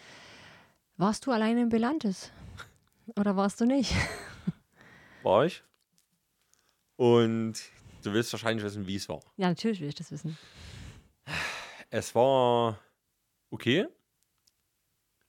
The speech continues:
Speaker 2: Ich sag mal so, ich war halb zwölf dort. Ich hatte dann, hatte dann, äh, glücklicherweise zufällig noch einen Auftrag bekommen in Leipzig.
Speaker 1: Ah, wie passend.
Speaker 2: Dadurch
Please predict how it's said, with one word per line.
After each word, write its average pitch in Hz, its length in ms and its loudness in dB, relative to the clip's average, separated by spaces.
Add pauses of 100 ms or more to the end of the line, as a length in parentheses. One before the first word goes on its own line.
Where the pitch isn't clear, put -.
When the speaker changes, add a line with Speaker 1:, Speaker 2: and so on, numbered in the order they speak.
(300)
Speaker 2:
Ich 113 140 -6
sag 131 100 2
mal 139 100 0
so, 127 140 0
ich 104 100 -4
war 120 220 4
halb 147 260 0
zwölf 113 360 2
dort. - 340 -4 (880)
Ich 104 120 -6
hatte 135 120 2
dann, 117 200 -2 (300)
hatte 143 180 0
dann, 135 280 0
äh, 120 100 2
glücklicherweise 139 560 0
zufällig 151 460 -4
noch 127 120 -4
einen 107 140 -6
Auftrag - 420 -4
bekommen 110 300 -2
in 147 120 -4
Leipzig. 147 580 -4 (400)
Speaker 1:
Ah, 180 100 -2 (280)
wie 170 120 -6
passend. 165 360 -10 (120)
Speaker 2:
Dadurch 113 640 -4